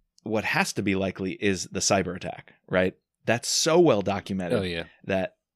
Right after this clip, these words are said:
Speaker 1: you, you can't argue that a cyber attack and all government systems.
Speaker 2: One of the articles you sent me said that, like, they get cyber attacks, you know, like, three to twenty a day, like,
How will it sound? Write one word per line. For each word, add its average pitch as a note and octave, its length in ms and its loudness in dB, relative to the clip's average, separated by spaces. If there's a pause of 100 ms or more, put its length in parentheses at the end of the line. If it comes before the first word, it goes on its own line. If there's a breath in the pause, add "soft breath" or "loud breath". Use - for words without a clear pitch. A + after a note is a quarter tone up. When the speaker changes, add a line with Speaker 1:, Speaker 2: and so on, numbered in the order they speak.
Speaker 1:
you, B2+ 240 2
you B2 220 0
can't C3+ 280 -2
argue G#2+ 300 2
that F#2+ 160 0
a F#2 40 -6
cyber G#2 340 0
attack F2 420 -4 (260 soft breath)
and G#2 220 2
all A2+ 260 6
government G2 460 0
systems. E2 520 -8 (380 soft breath)
Speaker 2:
One C3 280 0
of F3 60 -2
the A#2 100 4
articles G#2+ 380 2
you G#2 100 0
sent A2+ 200 0
me A2 120 0
said G#2+ 240 -2
that, G#2+ 260 0
like, G2+ 380 -4
they A2 160 2
get A2 340 0
cyber G#2 760 -2
attacks, - 600 -6
you G#2+ 100 -6
know, F#2 160 -6
like, F2+ 160 -10 (380)
three G#2 300 -2 (400)
to F#2+ 160 -6 (540)
twenty G#2 340 0
a F#2+ 40 -2
day, F#2 340 -6
like, F2+ 200 -8